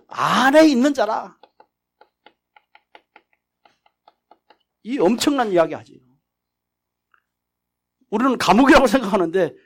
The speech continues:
바울 자신은 "아니다. 나는 감옥이 아니라 그리스도 안에 있는 자다." 그랬어요.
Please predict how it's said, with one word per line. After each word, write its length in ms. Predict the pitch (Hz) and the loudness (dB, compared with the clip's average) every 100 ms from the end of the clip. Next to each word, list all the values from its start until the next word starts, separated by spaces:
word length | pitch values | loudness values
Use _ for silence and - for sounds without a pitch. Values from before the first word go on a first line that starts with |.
| _ _ _ | _ _ _
바울 280 | - 262 320 | -2 4 4
자신은 560 | 294 214 226 233 143 - _ _ _ _ - | 4 0 0 -2 -4 -12 _ _ _ _ -8
"아니다. 520 | 143 208 339 269 190 | -2 2 2 0 -2
나는 220 | 196 277 | -2 -2
감옥이 380 | - 170 233 370 | 0 2 4 4
아니라 500 | 262 190 285 196 131 - _ _ _ | 0 4 4 4 0 -14 _ _ _
그리스도 480 | - 208 339 349 359 | -2 6 6 6 6
안에 220 | 214 233 | 6 4
있는 200 | 262 202 | 0 -8
자다." 280 | 185 185 185 | -10 -12 -14
그랬어요. 340 | 131 _ _ | -16 _ _